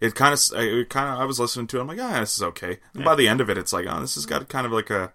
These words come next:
Speaker 2: Could be something there.
Speaker 1: nice little, nice little groovy
Speaker 2: Maybe
Speaker 1: beat
Speaker 2: a little,
Speaker 1: there to it."
Speaker 2: little polish maybe by the time you hit the studio.
Speaker 1: Yeah,
Speaker 2: But,
Speaker 1: you know.
Speaker 2: you know, you write along, a lot of these songs get written on the road, and
Speaker 1: Yeah.
Speaker 2: then, you know, you
Speaker 1: Yeah.
Speaker 2: finalize them and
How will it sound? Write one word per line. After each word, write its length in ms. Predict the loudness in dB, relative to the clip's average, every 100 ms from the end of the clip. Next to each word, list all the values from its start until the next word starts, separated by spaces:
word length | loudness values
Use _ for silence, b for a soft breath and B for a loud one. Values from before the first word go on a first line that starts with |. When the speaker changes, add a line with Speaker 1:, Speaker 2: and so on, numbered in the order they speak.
| -14
Speaker 2:
Could 100 | -16
be 80 |
something 220 | -12 -14 -8
there. 80 |
Speaker 1:
nice 180 | -2 0
little, 240 | 2 0 0
nice 260 | -2 -4
little 200 | -6 -8
groovy 180 | -4 -4
Speaker 2:
Maybe 60 | -2
Speaker 1:
beat 80 |
Speaker 2:
a 40 | 0
little, 140 | 0
Speaker 1:
there 180 | 0 -2
to 140 | -2 -8
it." 40 | -8
Speaker 2:
little 180 | -12 -14
polish 380 | -8 -6 -6 -10
maybe 140 | -12
by 140 | -10 -10
the 80 |
time 160 | -10 -6
you 60 | -6
hit 100 | -6
the 60 |
studio. 260 | -12 -8 2
Speaker 1:
Yeah, 200 | 6 8
Speaker 2:
But, 100 | 6
Speaker 1:
you 80 | 2
know. 160 | 0 -2
Speaker 2:
you 60 |
know, 80 | -6
you 100 | -4
write 140 | 0
along, 240 | 0 0 -2
a 40 | 0
lot 160 | 2
of 80 | 2
these 120 | -2
songs 220 | -4 -4
get 140 | -4 -8
written 140 | -8
on 60 | -8
the 60 |
road, 320 | -4 -2 -4 -8
and 140 | 0
Speaker 1:
Yeah. 180 | 2 2
Speaker 2:
then, 80 | -2
you 100 | -8
know, 220 | -8 -10
you 160 | -16 -20 -20 -2
Speaker 1:
Yeah. 220 | 0 2
Speaker 2:
finalize 220 | -2 -6
them 120 | -8 -12
and 200 | -14